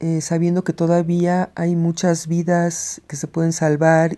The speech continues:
y hay mucha gente a la que podemos ayudar, es muy difícil porque nos genera un sentimiento de culpa importante.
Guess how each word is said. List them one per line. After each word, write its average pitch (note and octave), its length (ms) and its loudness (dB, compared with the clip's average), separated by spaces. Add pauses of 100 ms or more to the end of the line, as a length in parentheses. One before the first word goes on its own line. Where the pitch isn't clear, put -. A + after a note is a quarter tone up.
y D3+ 220 -4
hay D3+ 120 0
mucha D#3+ 280 -4
gente D#3+ 240 -4
a - 20 -2
la D3+ 80 -4
que C#3 140 -8
podemos D#3 400 -4
ayudar, D3 520 -2 (760)
es D#3+ 160 2
muy F#3 160 6
difícil E3+ 540 0
porque D#3+ 240 -2
nos D#3 160 -4
genera E3 580 2
un E3+ 560 2
sentimiento D#3+ 540 -2
de D3 100 -2
culpa E3 380 -4
importante. C3 720 -6